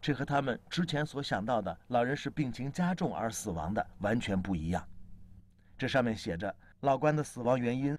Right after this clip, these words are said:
符合气道堵塞造成缺血缺氧性脑病导致脑功能衰竭而死。换句话说，老关是气道堵塞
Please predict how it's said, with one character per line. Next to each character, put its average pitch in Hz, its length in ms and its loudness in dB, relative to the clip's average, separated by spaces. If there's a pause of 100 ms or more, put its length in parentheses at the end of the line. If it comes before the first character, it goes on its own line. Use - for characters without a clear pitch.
符 - 180 0
合 151 220 0
气 170 300 -2
道 135 180 0
堵 85 260 -8
塞 - 300 -2 (260)
造 127 160 4
成 113 300 -2 (160)
缺 185 300 4
血 82 380 -4
缺 165 260 4
氧 85 180 2
性 104 320 -4
脑 90 300 0
病 131 240 2 (160)
导 80 200 -2
致 98 240 0
脑 82 240 -2
功 110 200 2
能 95 120 0
衰 117 240 0
竭 90 160 -2
而 76 160 -6
死。 - 200 -8 (840)
换 196 240 4
句 117 80 2
话 110 220 2
说， 120 260 0 (260)
老 87 180 2
关 147 340 4
是 - 180 0
气 - 300 2
道 123 220 4
堵 87 240 -6
塞 - 280 0